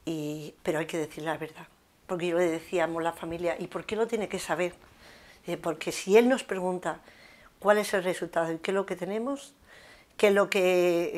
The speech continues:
eh, qué es lo que hemos visto, mm, tenemos que decirle la verdad". Bueno, pues la aceptamos a regañadientes un poco, pero luego vimos que fue lo mejor, fue lo mejor. Que el enfermo, además, él lo hubiera querido,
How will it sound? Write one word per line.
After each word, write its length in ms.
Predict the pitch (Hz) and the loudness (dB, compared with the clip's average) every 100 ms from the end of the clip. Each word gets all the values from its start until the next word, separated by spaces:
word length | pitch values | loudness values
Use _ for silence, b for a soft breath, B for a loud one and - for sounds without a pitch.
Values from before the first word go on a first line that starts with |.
| 170 160 | -4 -4
eh, 60 | |
qué 100 | - | 0
es 60 | 196 | 2
lo 120 | 185 | 2
que 100 | 185 | 0
hemos 180 | 170 175 | -2 -2
visto, 560 | 226 - - 269 285 - | -4 0 2 4 2 -8
mm, 260 | 180 175 170 | -8 -6 -4
tenemos 360 | 185 180 185 | -2 -2 -4
que 120 | - 185 | -2 0
decirle 520 | 170 - 202 220 - | 0 -6 -4 -4 -4
la 180 | 175 156 | -4 -2
verdad". 300 | 160 151 151 _ _ _ b b b b b b 175 | -2 -6 -14 _ _ _ b b b b b b -12
Bueno, 280 | 175 151 - | -10 -10 -10
pues 160 | 160 147 | -8 -6
la 60 | |
aceptamos 580 | 151 - - 180 196 - | -8 -12 -4 -2 -2 -2
a 40 | |
regañadientes 680 | 196 190 190 185 208 202 202 | 0 0 -2 -4 -4 -2 -2
un 80 | 190 | 0
poco, 380 | 220 220 226 - B B B B _ _ | 0 2 0 -4 B B B B _ _
pero 220 | 175 151 | -4 -4
luego 260 | 156 147 151 | -4 -4 -4
vimos 340 | 147 151 151 - | -6 -8 -14 -8
que 120 | - | -8
fue 320 | - - 151 | -8 -12 -10
lo 100 | 143 | -8
mejor, 340 | 135 - - - - _ _ _ _ _ _ | -10 -14 -18 -20 -20 _ _ _ _ _ _
fue 200 | - 160 | -8 -6
lo 100 | 156 | -6
mejor. 340 | 143 - - - _ _ _ | -10 -12 -16 -18 _ _ _
Que 120 | - | -8
el 60 | 117 | -8
enfermo, 480 | 113 - 170 180 180 | -6 -4 -2 2 0
además, 320 | 160 165 160 | 0 0 0
él 220 | 190 190 196 | 2 2 4
lo 80 | |
hubiera 320 | 180 180 180 175 | 4 4 2 0
querido, 380 | 156 156 156 | -6 -8 -10